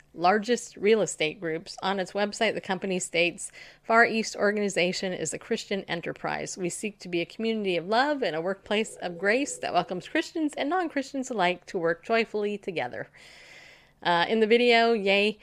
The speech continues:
Yeo asks N G, I don't know how to say that, but that's how I'm saying it,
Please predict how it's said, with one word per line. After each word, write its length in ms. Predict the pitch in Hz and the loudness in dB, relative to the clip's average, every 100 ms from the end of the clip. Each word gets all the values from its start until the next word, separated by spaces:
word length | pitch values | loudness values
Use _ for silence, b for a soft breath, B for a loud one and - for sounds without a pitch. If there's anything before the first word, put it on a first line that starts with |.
| b b b | b b b
Yeo 600 | - 185 208 208 208 214 214 b b b b _ | -2 2 4 4 2 0 -4 b b b b _
asks 560 | 185 190 190 - - - - | 4 6 4 -4 -6 -10 -4
N 280 | 190 196 180 | 0 0 0
G, 440 | 190 196 208 - _ - | -2 -2 -4 -10 _ -8
I 140 | 139 | -4
don't 120 | 143 | -4
know 140 | 131 156 | -6 -6
how 60 | |
to 80 | 143 | -6
say 160 | - - | -4 -2
that, 240 | 127 - | -2 -2
but 120 | - | -4
that's 180 | 156 - | -4 -2
how 80 | 156 | 0
I'm 100 | - | 0
saying 300 | - 139 - | -2 -2 -2
it, 180 | - | -6